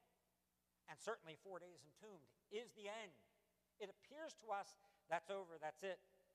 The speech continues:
it's all done. But the one who is the good shepherd, the one who gives them, his sheep,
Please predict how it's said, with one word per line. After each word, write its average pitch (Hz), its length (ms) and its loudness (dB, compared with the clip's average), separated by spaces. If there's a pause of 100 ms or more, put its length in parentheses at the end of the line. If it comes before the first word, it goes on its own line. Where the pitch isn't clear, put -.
(540)
it's - 100 -4
all 170 220 6
done. 139 240 4 (1700)
But 139 100 -18
the 156 80 -12
one 165 340 4 (760)
who 170 100 -8
is 170 140 -6
the 170 100 -16
good 147 220 -12
shepherd, 151 420 -2 (1040)
the 190 80 4
one 208 340 2 (360)
who 196 140 0 (100)
gives 202 320 2
them, 190 300 2 (160)
his 185 180 -2
sheep, 220 360 -8